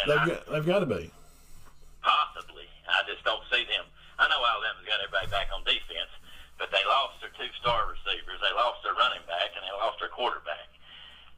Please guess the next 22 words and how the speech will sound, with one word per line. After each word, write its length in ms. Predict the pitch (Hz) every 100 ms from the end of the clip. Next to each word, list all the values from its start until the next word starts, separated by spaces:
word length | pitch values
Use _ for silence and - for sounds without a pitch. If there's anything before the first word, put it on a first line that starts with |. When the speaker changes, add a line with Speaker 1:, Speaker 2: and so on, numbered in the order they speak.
| - - -
Speaker 2:
They 100 | 139 170
may 160 | 160 -
stick 160 | 151 143
'em 80 | 117
right 220 | 123 123
back 180 | 127 120
at 80 | 113
number 180 | 117 98
one, 340 | 101 123 - - -
but 160 | - -
I 220 | 117 139
got 160 | 151 -
a 40 | 131
feeling 240 | 127 85
they 140 | 82 85
might 220 | 92 85
not. 220 | 87 76
It 80 | 120
may 220 | 170 180 131
be 160 | 135 87
Oklahoma. 580 | 76 - 80 71 - -
Speaker 1:
Uh, 180 | 117